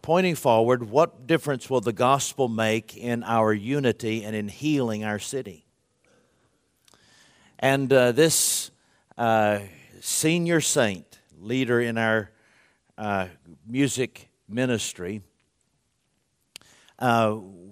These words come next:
for s-, whatever reason, was, I mean, he was in the choir and participating with all the choirs, the combined choirs, and for whatever reason, the the, the camera got stuck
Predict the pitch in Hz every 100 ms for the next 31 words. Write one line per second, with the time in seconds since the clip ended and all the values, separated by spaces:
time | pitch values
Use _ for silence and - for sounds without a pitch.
0 | - - 127 110 - 123 170 180 170 160
1 | 151 107 110 135 117 110 - - _ _
2 | _ 113 113 113 101 143 139 - 123 110
3 | 117 120 113 107 131 - 120 117 113 110
4 | 98 110 120 135 113 - 107 104 104 104
5 | 113 104 117 120 120 - 95 92 107 92
6 | - _ _ - - - - 123 120 135
7 | 160 190 165 143 135 139 135 120 117 107
8 | 98 _ _ _ _ _ 123 123 117 113
9 | 101 73 110 - - 196 202 127 101 101
10 | 113 - - - - 151 107 -